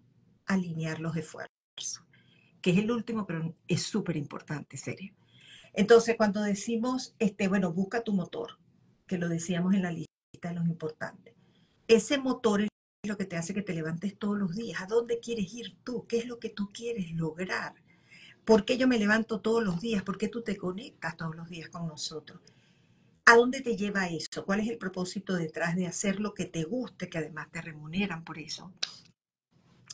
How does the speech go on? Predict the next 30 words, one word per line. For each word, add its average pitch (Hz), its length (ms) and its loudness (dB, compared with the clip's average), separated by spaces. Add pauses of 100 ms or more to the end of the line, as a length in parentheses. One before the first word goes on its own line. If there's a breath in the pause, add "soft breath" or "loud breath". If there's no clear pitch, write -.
(180)
Es - 140 6
que 208 120 4
tienes 185 460 2
algunas 170 380 0
otras 170 300 -4
cosas 165 400 -4 (580 soft breath)
que 196 100 2
están 180 420 2 (360)
un 190 140 6
propósito 190 500 0
superior 160 520 -2
a 156 80 -2
eso, 160 300 -4
el 160 160 -4
de 165 200 -6 (340 loud breath)
darle 165 280 6
seguridad 165 420 0
a 160 60 -8
tu - 80 -14
familia, 156 480 -2
seguridad 160 500 -4
para 165 200 -6
ti, 160 220 -8
calidad 160 380 -2
de 156 120 2
vida 160 200 -4
para 165 200 -8
ti, 180 260 -8
etcétera, 165 500 -4
etcétera. - 420 -10